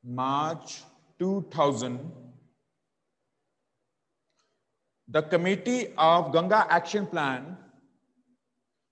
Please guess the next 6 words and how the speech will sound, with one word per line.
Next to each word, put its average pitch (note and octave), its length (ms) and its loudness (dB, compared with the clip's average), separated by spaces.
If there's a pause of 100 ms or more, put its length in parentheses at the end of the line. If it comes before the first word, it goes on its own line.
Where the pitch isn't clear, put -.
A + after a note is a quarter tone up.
(560)
Ganga D#3+ 640 0
Action G3 520 -2
Plan C#3+ 480 -2 (300)
reviewed F#3+ 800 -2
the F3+ 160 4
progress, F3 960 2